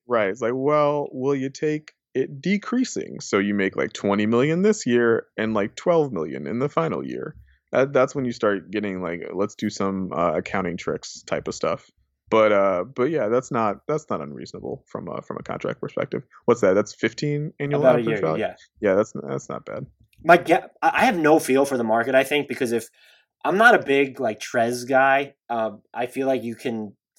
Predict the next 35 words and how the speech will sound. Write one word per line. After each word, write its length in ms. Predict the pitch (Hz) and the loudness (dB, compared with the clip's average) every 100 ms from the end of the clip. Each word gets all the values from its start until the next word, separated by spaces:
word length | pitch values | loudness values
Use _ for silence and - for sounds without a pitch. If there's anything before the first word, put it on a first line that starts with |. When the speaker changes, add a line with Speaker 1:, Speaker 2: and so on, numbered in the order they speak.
| _ - | _ -12
Speaker 2:
approximate 840 | - - 113 113 - 131 135 127 | -12 -4 0 0 -2 -2 -2 -4
his 200 | 123 113 | -6 -4
value 500 | 120 120 123 123 117 | 0 2 2 0 -2
rather 320 | 117 117 113 | 2 2 2
cheaply. 640 | 101 - 113 107 139 143 147 _ _ | -4 -8 -10 -4 -2 -2 -6 _ _
So 340 | - 139 117 117 | -6 -2 -2 -2
if 120 | 127 | -8
he 100 | 175 | -6
got, 260 | 170 151 - | 0 2 2
like, 200 | 139 - | -2 -4
twelve 280 | - 131 127 | 0 2 2
million 220 | 127 120 | 0 -2
a 80 | 110 | -4
year, 180 | 107 120 | 2 2
I 80 | |
don't 200 | 123 120 | 2 0
know 200 | 110 110 | -2 -2
if 80 | 127 | 0
that 140 | 131 127 | 0 -2
would 100 | 123 | -2
be 140 | 127 | -6
a 40 | |
barometer 420 | 123 127 127 131 127 | -4 -2 0 -2 -6
for 100 | 123 | -6
Christian 300 | 131 127 123 | -6 -6 -6
Wood, 120 | 127 | -2
but 100 | 110 | -2
I, 100 | 107 | -2
I 80 | 139 | -4
guess 200 | 131 139 | -4 -4
it 60 | 127 | -4
would 120 | 110 | -6
certainly 260 | 131 120 120 | -6 -4 -4
be 120 | 113 | -6
encouraging 560 | 110 117 117 117 117 | -6 -4 -4 -2 -6